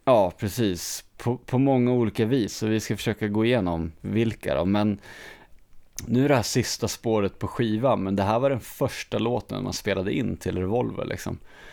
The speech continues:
Nu är vi vid den här perioden där, när Beatles var lediga och där de ägnar sig åt olika nöjen. Och under den här perioden så hade ju John då snöat in på, på L S D.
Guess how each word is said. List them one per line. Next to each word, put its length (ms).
Nu 200
är 140
vi 100
vid 160
den 120
här 100
perioden 540
där, 340
när 200
Beatles 360
var 100
lediga 520
och 360
där 300
de 140
ägnar 320
sig 220
åt 100
olika 600
nöjen. 540
Och 180
under 180
den 100
här 80
perioden 400
så 120
hade 160
ju 180
John 460
då 140
snöat 440
in 380
på, 420
på 140
L 200
S 160
D. 200